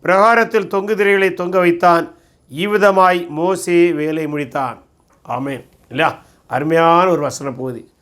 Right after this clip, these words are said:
மோசே கர்த்தர் செய்தபடியெல்லாம் செய்தான். மோசே கர்த்தருடைய வீட்டில் எங்கும் உண்மையுள்ளவனாயிருந்தான் நம்ம படிக்கிறோம். முப்பத்தி நாலாம் வசனத்தை படிக்கும்போது, "அப்பொழுது ஒரு மேகம்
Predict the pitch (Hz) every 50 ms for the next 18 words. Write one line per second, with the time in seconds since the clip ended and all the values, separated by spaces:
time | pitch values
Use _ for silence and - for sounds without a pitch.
0 | _ _ _ _ _ _ _ _ _ - 120 135 147 151 151 - 160 147 156 151
1 | 139 123 - - 160 147 147 147 147 131 139 143 143 147 143 143 143 143 143 143
2 | 139 - - 113 113 107 101 - _ _ _ _ _ _ _ _ _ _ _ _
3 | _ _ _ _ _ _ _ _ _ _ _ _ _ - _ 139 147 175 185 175
4 | 175 208 202 196 - 196 196 - 214 202 208 196 196 214 226 - 214 202 202 208
5 | 214 220 240 285 320 - - - _ _ _ 127 165 196 226 247 240 226 233 226
6 | 226 226 214 208 208 208 196 190 185 180 180 175 170 151 131 117 - 101 131 -
7 | _ _ _ _ _ _ _ _ _ _ _ _ _ _ _ _ _ _ _ _
8 | _ _ _ _ _ _ _ _ _ _ _ _ _ _ _ _ _ _ _ _
9 | _ _ 127 143 143 - 233 - - 208 196 208 233 262 254 226 202 156 190 190
10 | 180 165 170 165 165 165 156 156 151 143 143 139 139 139 139 135 127 - _ _
11 | _ _ _ _ _ _ _ 151 165 180 180 - 233 233 220 220 220 220 208 202
12 | 202 190 190 202 208 190 190 190 175 -